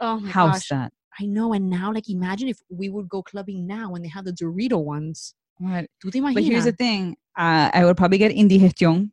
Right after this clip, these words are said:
Speaker 2: from the tacos, from eating Taco
Speaker 1: Absolutely.
Speaker 2: Bell so late at
Speaker 1: No,
Speaker 2: night.
Speaker 1: no, I'm saying,
Speaker 2: And
Speaker 1: like,
Speaker 2: dolor
Speaker 1: if
Speaker 2: de
Speaker 1: we were,
Speaker 2: estómago.
Speaker 1: if we were
Speaker 2: And then the next
Speaker 1: eighteen.
Speaker 2: day, I would be useless because I,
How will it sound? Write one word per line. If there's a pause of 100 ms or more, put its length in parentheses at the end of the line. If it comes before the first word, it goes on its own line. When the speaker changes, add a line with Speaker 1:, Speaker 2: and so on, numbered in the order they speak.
Speaker 2:
from
the
tacos,
from
eating
Taco
Speaker 1:
Absolutely.
Speaker 2:
Bell
so
late
at
Speaker 1:
No,
Speaker 2:
night.
Speaker 1:
no,
I'm
saying,
Speaker 2:
And
Speaker 1:
like,
Speaker 2:
dolor
Speaker 1:
if
Speaker 2:
de
Speaker 1:
we
were,
Speaker 2:
estómago.
Speaker 1:
if
we
were
Speaker 2:
And
then
the
next
Speaker 1:
eighteen.
Speaker 2:
day, (280)
I
would
be
useless
because
I,